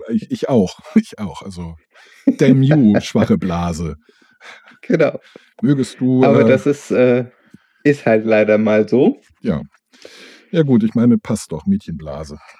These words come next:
Speaker 1: Ich versteh's nicht, warum, also das, das würde mich auch mal interessieren. Warum, also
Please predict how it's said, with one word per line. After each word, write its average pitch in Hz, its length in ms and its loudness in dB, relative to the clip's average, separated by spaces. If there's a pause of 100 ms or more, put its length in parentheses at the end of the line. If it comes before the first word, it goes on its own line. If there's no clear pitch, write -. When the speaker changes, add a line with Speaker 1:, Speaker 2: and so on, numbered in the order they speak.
(800)
Speaker 1:
Ich - 140 2
versteh's 226 440 2
nicht, 247 180 4
warum, 175 300 2 (480)
also 139 300 2
das, - 260 -8
das - 220 -12
würde 262 140 -8
mich 254 200 0
auch - 200 -20
mal 240 120 0
interessieren. 85 760 -8
Warum, 208 480 -2 (360)
also 135 180 -2